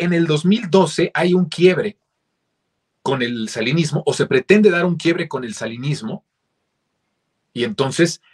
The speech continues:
ellos estaban esperando en ese momento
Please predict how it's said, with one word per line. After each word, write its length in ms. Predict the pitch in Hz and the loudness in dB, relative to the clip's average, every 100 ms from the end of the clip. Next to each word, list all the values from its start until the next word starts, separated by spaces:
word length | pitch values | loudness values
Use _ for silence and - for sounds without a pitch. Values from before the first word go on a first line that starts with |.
| - - - - - | -8 -6 -4 -4 2
ellos 320 | 151 151 151 | 2 2 -2
estaban 380 | - 127 127 143 | -4 -2 0 -2
esperando 640 | 131 160 170 139 127 165 _ _ _ _ _ - | -2 2 2 2 -2 -6 _ _ _ _ _ -16
en 160 | 107 110 | -10 -6
ese 220 | 123 156 | -2 0
momento 540 | 165 151 127 - 247 | 0 -2 -2 -4 -6